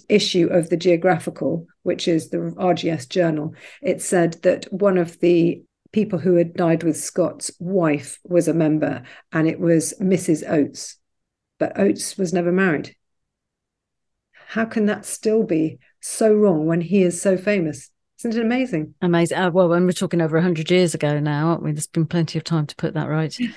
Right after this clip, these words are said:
Speaker 1: yes.
Speaker 2: Um, and a question that we ask all our featured guests on Bookmark, what are you reading at the moment?
Speaker 1: I am reading, this may be a bit of a giveaway to what I'm writing. I'm reading The Wildest Dream,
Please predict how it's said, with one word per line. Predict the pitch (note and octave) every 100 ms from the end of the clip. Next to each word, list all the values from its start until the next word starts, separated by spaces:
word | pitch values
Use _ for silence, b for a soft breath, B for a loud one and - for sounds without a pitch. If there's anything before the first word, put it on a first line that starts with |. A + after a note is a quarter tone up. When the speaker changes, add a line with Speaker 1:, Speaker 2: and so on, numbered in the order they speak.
| -
Speaker 1:
yes. | A#3+ - - - A#3
Speaker 2:
Um, | F#3 F#3+ - -
and | A3+
a | A#3
question | C#4+ C#4+ B3+
that | A3+
we | G3+
ask | G3 -
all | G3+
our | F#3 E3
featured | - D#3 - -
guests | D3+ C#3+ -
on | D3+
Bookmark, | D3 D3 - D3 D#3
what | F3+ -
are |
you | F#3 E3+ D#3+ G#3
reading | E3 D3+ C#3+ D3
at | -
the | C#3+
moment? | C#3+ D3 D3 - - _ _ _ -
Speaker 1:
I | G#3+
am | A3+ G#3+
reading, | G#3 G3 F3 E3 E3
this | F3+ F#3+
may | F#3
be | E3 E3
a |
bit | E3 F3
of | E3+ -
a |
giveaway | E3 F#3 F3 D#3 D#3 E3
to | -
what | E3+ E3
I'm | E3
writing. | E3+ E3+ E3+ E3 B B B -
I'm | G3+ G#3
reading | G3+ G3 F#3+ F#3 F3 -
The | E3+ G3
Wildest | F#3+ G3+ G3+ F#3+ F#3 F3+ F3+
Dream, | F#3 E3+ D#3 E3+ -